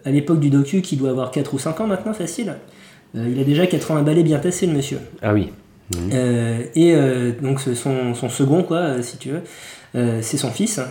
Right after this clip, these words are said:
Speaker 1: son fils aîné. Et, euh, t'as une tension entre les deux parce que, euh, traditionnellement, dans la culture japonaise, tu lègues ton affaire quand t'es, euh, tu, tu prends ta retraite et tu lègues ton affaire à, à, à ton, à ton aîné.
Speaker 2: Mhm.
Speaker 1: Sauf que le vieux, il veut pas partir à la retraite.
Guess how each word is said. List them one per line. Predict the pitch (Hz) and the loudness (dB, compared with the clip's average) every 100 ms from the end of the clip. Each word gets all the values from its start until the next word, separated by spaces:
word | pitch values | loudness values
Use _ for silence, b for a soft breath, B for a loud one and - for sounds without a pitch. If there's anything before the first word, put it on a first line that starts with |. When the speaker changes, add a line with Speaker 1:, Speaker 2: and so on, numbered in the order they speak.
| - | -8
Speaker 1:
son | 127 | -6
fils | 147 139 | -4 -2
aîné. | 131 170 214 - - _ b b b b _ _ | -2 -2 -4 -12 -20 _ b b b b _ _
Et, | 156 160 147 | 4 6 6
euh, | 127 120 117 113 110 113 147 - | 4 0 -2 -4 -4 -8 -10 0
t'as | 143 | 4
une | 139 | 4
tension | 170 165 - 220 | 4 2 2 0
entre | - 170 | 2 2
les | |
deux | 156 156 | 2 2
parce | 127 - | 0 -6
que, | - | -2
euh, | 156 131 117 - b b b b - | 0 0 -2 -8 b b b b -6
traditionnellement, | - 151 151 156 156 160 196 226 - - - 156 | 2 2 4 4 6 6 6 4 -2 -14 -14 -2
dans | 139 | 2
la | 135 | 2
culture | 135 147 151 | 0 0 0
japonaise, | 135 139 160 190 - | 0 0 0 -2 -4
tu | 151 | 0
lègues | 143 185 170 131 123 | 4 6 6 2 0
ton | 143 | -4
affaire | 139 139 185 | -2 -2 -4
quand | 151 | -4
t'es, | 139 131 | -2 -4
euh, | 123 123 120 120 - - - - - | -4 -8 -10 -14 -14 -16 -16 -18 -16
tu, | 131 | -16
tu | - - | -14 -8
prends | 147 | -4
ta | 139 | -4
retraite | 135 190 165 | -2 -2 -2
et | |
tu | 139 | 0
lègues | 147 | 0
ton | 143 | 0
affaire | 135 135 185 | -4 -2 0
à, | 151 | 0
à, | 135 131 123 120 120 | 0 -4 -6 -8 -10
à | |
ton, | 120 131 127 | -8 -8 -8
à | 123 | -8
ton | 139 | -4
aîné. | 135 120 - - - | -2 -4 -8 -20 -2
Speaker 2:
Mhm. | 113 104 104 110 B B - | 2 2 2 -4 B B -6
Speaker 1:
Sauf | 151 | -4
que | - | 0
le | 147 139 | 4 4
vieux, | 147 185 | 6 6
il | 139 | 6
veut | |
pas | 131 156 | 2 2
partir | 151 - 151 | 0 -4 -6
à | |
la | 127 | -6
retraite. | - 160 - | -4 -6 -6